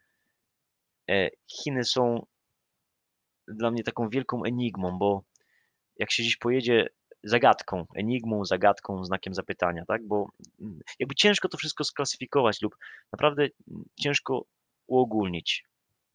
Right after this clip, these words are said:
E, ciężko mówić jakby ogólnie na temat Chin, bo, no, tam jest, to jest tak olbrzymi teren, taka olbrzymia masa ludzi i, e, i są takie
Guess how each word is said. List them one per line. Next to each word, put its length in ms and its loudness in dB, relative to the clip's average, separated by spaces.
E, 240 -8
ciężko 440 -2
mówić 360 -4
jakby 220 -2
ogólnie 380 -2
na 80 -6
temat 220 -10
Chin, 300 -14
bo, 200 -2
no, 180 -4
tam 180 0
jest, 440 -2
to 60 -2
jest 120 -2
tak 200 0
olbrzymi 580 2
teren, 420 4
taka 260 2
olbrzymia 400 2
masa 280 2
ludzi 420 -2
i, 400 -6
e, 340 4
i 40 -12
są 140 -6
takie 300 2